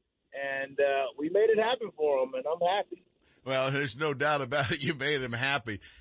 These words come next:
Speaker 2: You know, when you have action like that, it's just amazing. Steve,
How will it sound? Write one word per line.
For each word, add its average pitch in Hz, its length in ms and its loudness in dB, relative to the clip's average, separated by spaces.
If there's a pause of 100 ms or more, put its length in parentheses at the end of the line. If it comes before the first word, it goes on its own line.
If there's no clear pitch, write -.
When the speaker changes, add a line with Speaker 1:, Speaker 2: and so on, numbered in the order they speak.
(160)
Speaker 2:
You 170 80 -4
know, 170 120 2
when 165 200 -4
you 170 80 2
have 170 220 2
action 165 420 2
like 143 280 -2
that, 143 280 2
it's 127 120 -6
just 147 200 -2
amazing. 135 420 -2
Steve, 202 380 0